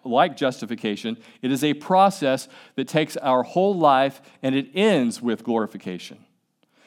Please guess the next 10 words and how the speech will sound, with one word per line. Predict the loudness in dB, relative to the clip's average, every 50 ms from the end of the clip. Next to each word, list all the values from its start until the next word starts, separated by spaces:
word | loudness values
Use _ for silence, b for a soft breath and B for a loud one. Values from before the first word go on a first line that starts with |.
| b b
And | b -4
so | 0 0 0
sanctification | 0 -2 -2 0 2 2 2 2 0 -2 -4 -4 -4 -2 0 0 0 0 0 -2 -4 -4
is | -4 -6 -2
what | 0 -2 -2 -2 -4 b b b b
Paul | -2 2 4 6 6 4
now | 4 2 2 4 4 4 2
begins | 0 -2 -2 0 0 0 0 -2 -4
to | -2 -2 -2
explain. | -2 -2 -4 -8 -6 -4 -2 -2 -2 -2 -4 -8